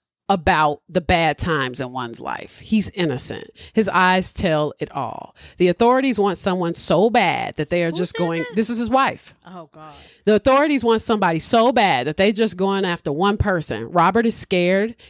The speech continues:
Speaker 1: and we both cried. He didn't kidnap anyone. He offered up an excuse for her husband, claiming he was out at the Striley house because of her desire to enroll their children in a church camp.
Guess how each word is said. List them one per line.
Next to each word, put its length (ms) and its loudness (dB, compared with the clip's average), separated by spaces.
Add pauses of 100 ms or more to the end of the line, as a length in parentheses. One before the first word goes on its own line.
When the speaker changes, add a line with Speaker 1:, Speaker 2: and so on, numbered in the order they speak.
Speaker 1:
and 120 0
we 100 4
both 320 -2
cried. 580 0 (160)
He 120 2
didn't 220 4
kidnap 500 0
anyone. 420 0
He 160 0
offered 340 2
up 140 0
an 80 0
excuse 400 -4
for 120 0
her 120 0
husband, 480 -2
claiming 460 0 (240)
he 100 0
was 220 0 (100)
out 300 4
at 180 -2
the 80 -6
Striley 440 0
house 340 0
because 380 -2
of 220 -6
her 280 -4 (100)
desire 520 2
to 180 -2
enroll 480 2
their 200 -2
children 600 0
in 120 -2
a 120 -2
church 400 -2
camp. 320 -2